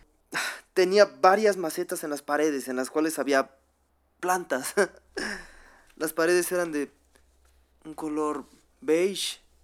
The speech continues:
y el piso tenía una alfombra azul grisoso. El sillón era cómodo y tenía una mesita también. Muy alejado de este también había una chimenea improvisada. Nos sentamos en la pequeña mesita que tenía enfrente de su pequeña cocina.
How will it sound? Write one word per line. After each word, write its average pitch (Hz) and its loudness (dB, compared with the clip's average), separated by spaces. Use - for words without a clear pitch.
y 160 0
el 156 0
piso 185 -8
tenía 156 -10
una 160 -8
alfombra 156 -2
azul 160 -2
grisoso. 123 -10
El 120 -10
sillón 135 -4
era 135 -2
cómodo 110 -8
y - -12
tenía 123 -6
una 127 -2
mesita 120 -8
también. 123 -6
Muy 151 -2
alejado 170 2
de 151 2
este 156 0
también 143 -2
había 147 -4
una 160 -6
chimenea 127 -10
improvisada. 120 -6
Nos 131 -12
sentamos 135 -4
en 147 -4
la 135 -4
pequeña 135 -4
mesita 131 -6
que 113 -8
tenía 113 -6
enfrente 120 -8
de 110 -6
su 104 -12
pequeña 113 -14
cocina. - -18